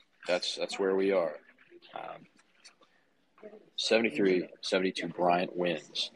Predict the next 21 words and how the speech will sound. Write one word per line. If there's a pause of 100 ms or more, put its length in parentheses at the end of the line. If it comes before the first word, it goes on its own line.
(440)
Um, (1400)
about
to,
uh, (360)
fire
up
the
space
now.
So
if
you
guys (140)
would (580)
like
to
chime
in (400)
about
the
game,